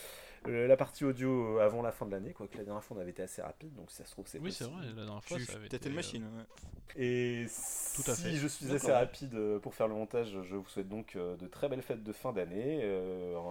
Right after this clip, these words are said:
Speaker 1: un bon début d'année deux mille vingt, et on se retrouve, euh, le mois prochain pour, euh, le troisième épisode du top, euh, de saison quatre, euh, des comics point F R. Et d'ici là, passez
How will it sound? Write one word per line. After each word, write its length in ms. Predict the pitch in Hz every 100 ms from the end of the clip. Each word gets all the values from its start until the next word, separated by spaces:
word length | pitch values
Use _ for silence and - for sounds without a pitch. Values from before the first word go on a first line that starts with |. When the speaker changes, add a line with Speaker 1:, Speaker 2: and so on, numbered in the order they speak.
| 90
Speaker 1:
un 40 |
bon 240 | 98 156 156
début 300 | 151 120 127
d'année 240 | 135 107
deux 120 | 117
mille 200 | 165 107
vingt, 180 | 101 143 - - - -
et 140 | 123 139
on 60 |
se 180 | 135 156
retrouve, 500 | 139 135 - 139 120
euh, 180 | 107 104
le 140 | 110
mois 160 | 127 131
prochain 400 | - 127 - 131
pour, 300 | - 101 95
euh, 280 | 92 90 90
le 100 | 87
troisième 680 | - 139 131 127 127 104 104
épisode 720 | 120 127 113 117 104 92 87
du 100 | 92 -
top, 240 | 113 104 - -
euh, 220 | 90 87 - - -
de 140 | 92
saison 320 | - - 120 113
quatre, 520 | 131 113 - - -
euh, 340 | 92 87 82
des 140 | 80 87
comics 400 | - 135 180 - 101 -
point 180 | 180 117
F 120 | -
R. 180 | 104 135 - - - - - -
Et 320 | 113 110 98
d'ici 340 | 87 95 - 82
là, 260 | 107 - -
passez 380 | - - 180